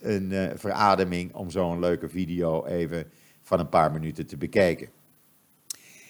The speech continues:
En dan, eh, Israël is echt bezig aan een inhaalslag op het ogenblik voor wat betreft polar, eh, eh, eh, solar energie, zonne-energie. Eh,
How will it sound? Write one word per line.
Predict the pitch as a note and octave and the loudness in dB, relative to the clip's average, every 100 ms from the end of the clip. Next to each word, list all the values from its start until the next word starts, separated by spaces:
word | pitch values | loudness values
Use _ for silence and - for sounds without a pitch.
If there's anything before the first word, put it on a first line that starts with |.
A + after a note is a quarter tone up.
| _ _ _ | _ _ _
En | C3+ | 8
dan, | F3 F#3 C#3+ A#2+ | 10 10 6 -6
eh, | - D3 C#3+ B2+ | 2 6 8 6
Israël | E3+ C#3 C#3+ C3+ | 4 4 6 6
is | B2+ | 6
echt | A#2 B2+ | 4 2
bezig | A2 C3 B2+ A#2 | 6 6 6 4
aan | A2+ G#2+ | 2 2
een | G#2+ | 0
inhaalslag | A2 B2 G#2+ G2+ - A#2+ A2 - | -2 0 2 2 0 2 2 2
op | A2+ | -2
het | G2+ | 0
ogenblik | G#2+ G2+ G2 F#2+ G2 - - | 0 0 -2 -2 -2 -2 -12
voor | - G2+ | -4 0
wat | G2 D#2+ | 2 0
betreft | F#2+ G2+ F#2 - - - - | -2 2 2 0 -14 -20 0
polar, | A2+ G#2+ G2+ F#2+ F2 E2+ - _ _ | 4 6 8 8 6 2 -6 _ _
eh, | - F2+ F2 D#2 | -4 0 2 2
eh, | A#1+ - _ _ _ _ _ _ _ - E2 D#2+ - - - - _ _ | -2 -8 _ _ _ _ _ _ _ -6 -2 -2 -4 -8 -18 -20 _ _
eh, | E2+ E2 D#2 C#2+ - - - | -4 -4 -4 -6 -10 -16 -2
solar | - C#3+ B2 G2 F2+ | 6 8 8 6 4
energie, | F#2+ E2+ D2+ - - | 0 -2 -2 -6 -8
zonne-energie. | - F2+ B2 G#2+ D#2 D2 C#2 - C#2 _ _ - - - - - _ _ | -8 2 4 4 0 -2 -8 -14 -16 _ _ -20 -20 -20 -20 -20 _ _
Eh, | A#2+ A#2+ A#2 | 6 8 8